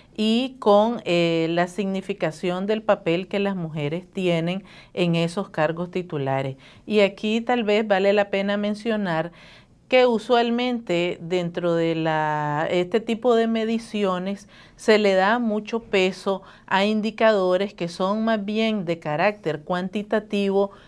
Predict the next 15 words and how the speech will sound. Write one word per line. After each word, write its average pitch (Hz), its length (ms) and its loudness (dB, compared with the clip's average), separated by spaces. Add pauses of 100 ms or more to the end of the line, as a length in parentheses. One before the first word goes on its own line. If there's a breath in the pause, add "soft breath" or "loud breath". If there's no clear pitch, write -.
(140 loud breath)
y 190 160 -2
no 175 220 -2
tanto, 185 680 0
eh, 160 600 0 (360 loud breath)
mediciones 190 920 -2
de 185 160 -4
calidad. 151 640 0
Entonces, 202 560 -2
una 247 320 -2
cosa 269 420 2
es 202 340 2 (280 soft breath)
la 165 160 -4
cantidad 165 640 2
de 196 440 2
mujeres, 185 1000 0